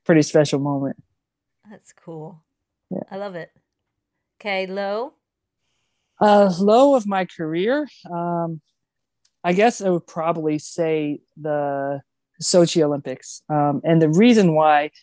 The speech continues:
Speaker 1: yes, it was a silver medal and missed out by a tenth of a second, but the reason why is because of the approach that I had taken to it. And if you're an athlete, you know, like, you have very certain messages you say inside your head, and you are very used to your own self-talk.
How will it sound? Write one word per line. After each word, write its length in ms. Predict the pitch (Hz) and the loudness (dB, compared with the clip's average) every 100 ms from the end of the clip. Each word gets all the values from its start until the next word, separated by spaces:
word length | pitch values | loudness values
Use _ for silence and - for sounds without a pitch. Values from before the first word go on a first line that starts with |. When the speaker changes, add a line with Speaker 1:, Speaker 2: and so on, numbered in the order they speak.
| _ - | _ 2
Speaker 1:
yes, 280 | 180 180 | 2 2
it 160 | 165 160 | -2 -2
was 100 | 156 | -4
a 40 | 151 | -4
silver 280 | 208 190 | -2 -2
medal 320 | 185 175 175 165 | -2 -2 -2 -2
and 120 | 151 | -4
missed 200 | 170 - | -8 -6
out 140 | 165 | -8
by 120 | 151 | -8
a 40 | 147 | -12
tenth 260 | - 160 | -12 -12
of 80 | 151 | -10
a 40 | 143 | -6
second, 400 | 156 147 175 - | -6 -4 -6 -2
but 120 | 147 | 0
the 80 | 147 | 4
reason 420 | 165 180 170 147 | 4 4 4 4
why 320 | 156 156 151 | 4 4 2
is 140 | 143 - | 0 -6
because 400 | 151 156 147 143 | -8 -2 -2 -2
of 160 | 139 - | -6 -4
the 160 | 135 | -2
approach 420 | 131 - 156 143 147 | -2 -2 -2 -2 -4
that 100 | 139 | -4
I 180 | 143 | -4
had 320 | 135 139 131 131 _ - | -6 -8 -10 -10 _ -10
taken 280 | - 165 135 | -4 -2 -2
to 140 | 143 139 | -2 -2
it. 120 | 117 | -2
And 220 | 139 139 | -4 -6
if 360 | - - - 175 | -10 -20 -2 2
you're 80 | 190 | 4
an 80 | |
athlete, 400 | 165 170 - 160 | 4 2 2 0
you 140 | 156 160 | 2 0
know, 340 | 156 151 151 - _ - | 2 2 0 -6 _ -8
like, 200 | 151 147 - _ - | -8 -8 -14 _ 0
you 100 | 190 | 2
have 120 | 170 | 2
very 280 | 170 175 170 | 2 2 0
certain 340 | - 180 160 | -4 -6 -6
messages 460 | 156 151 151 156 143 | -8 -10 -10 -10 -8
you 80 | 151 | -4
say 240 | 165 156 | 0 0
inside 340 | 147 160 151 | 0 -2 -2
your 120 | 147 147 | -2 -2
head, 300 | 254 233 165 | 0 2 0
and 300 | 147 147 151 | -2 -4 -2
you 280 | 165 160 160 | -2 -2 -2
are 120 | 160 | -2
very 280 | 151 165 156 | 2 2 0
used 360 | 156 165 - - | -6 -12 -10 -4
to 260 | 156 151 - _ _ _ | -2 -2 -6 _ _ _
your 180 | 180 185 | 0 2
own 180 | 190 185 | 2 2
self-talk. 600 | - 160 - 151 131 | 0 -4 -6 -12 -12